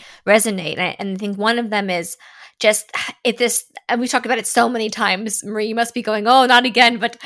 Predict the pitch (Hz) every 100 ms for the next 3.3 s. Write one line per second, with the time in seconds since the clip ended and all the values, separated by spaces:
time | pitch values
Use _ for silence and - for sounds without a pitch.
0 | - - 262 - - 285 294 285 247 240
1 | 262 - 247 240 269 233 214 233 233 -
2 | - - - _ 233 214 240 240 208 208
3 | 202 220 214